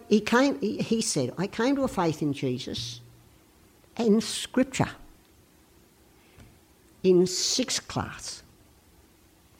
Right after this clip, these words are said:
at East Linfield Primary School. When Barry George was the minister,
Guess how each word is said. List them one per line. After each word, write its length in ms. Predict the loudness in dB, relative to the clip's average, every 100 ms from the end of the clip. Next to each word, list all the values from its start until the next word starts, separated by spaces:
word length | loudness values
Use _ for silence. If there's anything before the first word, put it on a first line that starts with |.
| -6 -2
at 180 | -2 -4 -20 0
East 420 | 4 4 2 -8 -8
Linfield 880 | 0 4 4 4 0 -2 0 0 -2 -10
Primary 460 | -8 -6 -4 -8 -10
School. 400 | -12 -12 -16 -20 -20 -20 -20 _ _ _ -20 -20 -20 -20 -20 -20 -20 -20 _ _ -20 -20 -20 -6
When 240 | -2 0 0
Barry 420 | 2 4 4 2
George 540 | 2 2 2 0 -2
was 180 | -6 -2
the 100 | -2
minister, 600 | 0 -2 -6 -12 -16